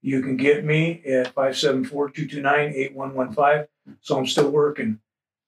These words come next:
Challenge is still out there. Give me ten people my choice and get out of my way and see what happens. All legal, above board, and honest, but you'll see a difference, and you won't be seeing this. You won't be seeing calluses on your feet from marching.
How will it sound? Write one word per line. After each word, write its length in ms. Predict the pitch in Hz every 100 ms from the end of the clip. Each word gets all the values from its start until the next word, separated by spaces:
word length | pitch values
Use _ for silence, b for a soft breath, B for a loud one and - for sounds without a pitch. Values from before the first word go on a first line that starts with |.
| _ -
Challenge 340 | 185 180 165
is 120 | 151
still 200 | - 175
out 220 | 165 160
there. 260 | 131 117 - _ -
Give 80 |
me 100 | 151
ten 260 | - 156 139
people 340 | 165 160 139
my 180 | 139 143
choice 360 | 131 143 139 -
and 80 | 110
get 120 | 127
out 160 | 127
of 80 | 123
my 80 | 123
way 220 | 123 123
and 100 | 113
see 180 | 110 123
what 140 | 113
happens. 520 | 117 - 214 107 - _ -
All 240 | 123 147
legal, 340 | 160 170 165 151
above 360 | 131 151 151
board, 240 | 151 160 151
and 80 |
honest, 400 | 147 135 123 - _ _ _ -
but 100 | 131
you'll 160 | 135
see 220 | 127 139
a 80 | 127
difference, 420 | 135 131 110 107
and 80 | -
you 80 | 123
won't 200 | 131 131
be 60 | 127
seeing 360 | - 131 127
this. 340 | 123 - - - _ _ _
You 180 | 131 135
won't 180 | 135 131
be 120 | 131
seeing 360 | 127 - 131 123
calluses 540 | 147 131 127 131 127
on 140 | 127 -
your 100 | 107
feet 300 | 139 131 -
from 160 | 110
marching. 500 | 127 123 113 113 110